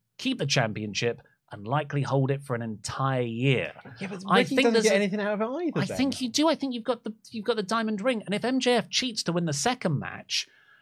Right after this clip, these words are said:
Speaker 1: you can have this whole year of Ricky Starks going, "I've got your ring and I know I can beat you." And he's just, "And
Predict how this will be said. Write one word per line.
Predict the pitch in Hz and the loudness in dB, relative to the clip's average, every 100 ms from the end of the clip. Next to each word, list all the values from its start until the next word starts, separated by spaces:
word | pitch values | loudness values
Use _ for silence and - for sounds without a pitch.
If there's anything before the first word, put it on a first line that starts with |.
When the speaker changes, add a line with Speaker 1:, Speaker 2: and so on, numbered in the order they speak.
| _ | _
Speaker 1:
you | 147 226 | -6 -4
can | 220 208 | -2 -2
have | 143 214 214 135 95 110 - _ _ _ | -2 0 2 2 0 -8 -18 _ _ _
this | 156 143 | 0 0
whole | - 285 294 220 | 2 2 2 2
year | 233 208 107 98 | 6 6 4 2
of | 127 170 | 2 2
Ricky | 202 175 | 2 0
Starks | - 202 180 - | 2 2 2 2
going, | 147 143 139 - - | 4 4 2 -6 -10
"I've | 123 - | -10 0
got | 214 214 | 0 2
your | 226 220 | 0 2
ring | 247 226 143 - - | 2 0 -4 -12 -4
and | 147 | 0
I | 156 | 2
know | 156 170 180 | 4 4 4
I | 180 | 2
can | 185 185 | 0 -2
beat | 196 269 269 | 0 -2 -6
you." | 92 170 - _ _ _ | -14 -18 -20 _ _ _
And | 175 | -4
he's | 170 170 | -2 -2
just, | 180 - | -4 -4
"And | 156 | -4